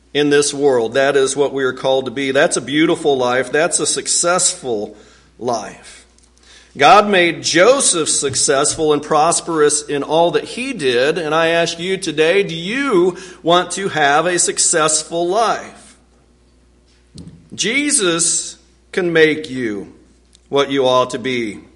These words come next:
He is the one who can cleanse your heart and make you free. Let him have his way with you. That's the words of the song we're gonna sing. Ver-, uh, song number six hundred eighty-three.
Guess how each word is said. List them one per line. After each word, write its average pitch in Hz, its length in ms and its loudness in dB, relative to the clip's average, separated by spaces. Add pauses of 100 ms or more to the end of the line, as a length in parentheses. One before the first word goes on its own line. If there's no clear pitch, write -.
(500)
He 269 260 2
is 202 320 4
the 190 140 0
one 156 360 2
who 165 120 -2
can 156 200 -4
cleanse 175 400 0
your 208 120 2
heart 170 300 2
and 160 80 -4
make 170 280 -2
you 175 120 -8
free. 165 560 -4 (460)
Let 190 600 0 (180)
him 175 340 -2
have 151 360 -4
his 147 240 -4
way 131 340 -2
with 143 300 -4
you. 117 380 -12 (800)
That's - 140 -14
the 190 120 -2
words 180 280 0
of 170 60 -4
the 160 80 -2
song 165 360 0
we're 135 120 -4
gonna 120 200 -6
sing. 117 360 -6 (240)
Ver-, 156 280 4
uh, 151 220 4
song 180 320 0
number 165 220 0
six 196 300 -2
hundred 202 320 2
eighty-three. 160 840 -4